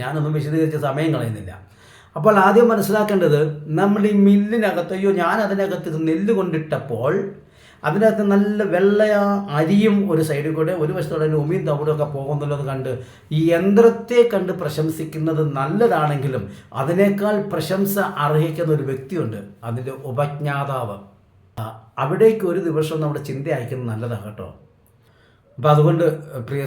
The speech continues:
സാറിനോടൊന്ന് പറയട്ടെ, നിങ്ങൾക്ക് ഇഷ്ടം പോലെ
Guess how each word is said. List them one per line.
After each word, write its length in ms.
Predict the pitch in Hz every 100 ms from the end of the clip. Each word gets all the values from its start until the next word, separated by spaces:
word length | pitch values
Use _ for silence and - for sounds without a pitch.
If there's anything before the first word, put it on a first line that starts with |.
| -
സാറിനോടൊന്ന് 540 | 131 127 127 113 113 110
പറയട്ടെ, 360 | 101 92 90 - - _ _ _ _ _ _ _ _ _ _ - - - -
നിങ്ങൾക്ക് 320 | 175 175 147 156
ഇഷ്ടം 220 | - 185 180
പോലെ 300 | 185 196